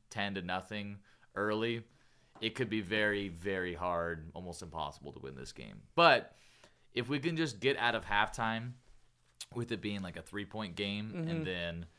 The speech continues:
Speaker 1: uh, just kinda start to chip away at the fatigue of the defense with the running game, I think we have a chance to win this game if we keep it low scoring and kinda do a ball control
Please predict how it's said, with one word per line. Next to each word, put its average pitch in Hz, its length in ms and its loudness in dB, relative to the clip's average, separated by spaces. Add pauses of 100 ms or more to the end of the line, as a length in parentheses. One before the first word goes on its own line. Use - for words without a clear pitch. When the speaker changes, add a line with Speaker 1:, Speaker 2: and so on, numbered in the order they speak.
(420)
Speaker 1:
uh, 78 360 -2
just - 340 -6 (280)
kinda 110 300 0
start 113 280 0
to 85 60 -10
chip - 360 -4
away 101 540 2 (220)
at 90 160 -4
the 82 280 -2
fatigue 98 400 -4
of 85 100 -6
the 90 80 -4
defense 98 540 -6
with 95 160 -8
the 87 120 -4
running 92 320 -4
game, 117 340 -4 (520)
I 117 140 6
think 160 220 2
we 165 120 6
have 147 100 6
a 135 40 -2
chance 135 380 0
to 131 100 0
win 113 180 0
this 104 180 -4
game 98 480 -4 (180)
if 104 160 -6
we 113 80 -2
keep - 280 -6
it 95 180 -4 (240)
low 117 240 4
scoring 98 600 0
and 85 320 -6 (200)
kinda 98 220 -2
do 90 180 -4
a 82 40 -4
ball 82 280 -4
control 80 440 -10